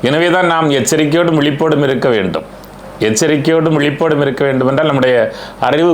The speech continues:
கூர்தீட்டப்பட்டிருக்க வேண்டும். அறிவு கூர்தீட்டப்படுவதற்கான ஆயுதம் என்பதுதான் இந்த அரசியலமைப்பு சட்டம் என்பதை நாம்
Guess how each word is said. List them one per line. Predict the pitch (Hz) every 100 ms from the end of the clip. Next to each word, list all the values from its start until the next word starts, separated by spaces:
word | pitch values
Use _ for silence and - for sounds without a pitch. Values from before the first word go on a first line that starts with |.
| 139
கூர்தீட்டப்பட்டிருக்க | 165 156 143 117 113 101 104 92 90
வேண்டும். | 82 85 - - - 123
அறிவு | 160 170 139
கூர்தீட்டப்படுவதற்கான | 170 170 151 147 143 139 143 120 135 131 113 - - - 113 131
ஆயுதம் | 170 147 143
என்பதுதான் | 131 131 139 175 139 123
இந்த | 120 113 104 92 - 110
அரசியலமைப்பு | 135 - 135 127 113 107 120
சட்டம் | 110 107 143 120
என்பதை | 110 104 104 92 90
நாம் | 104 104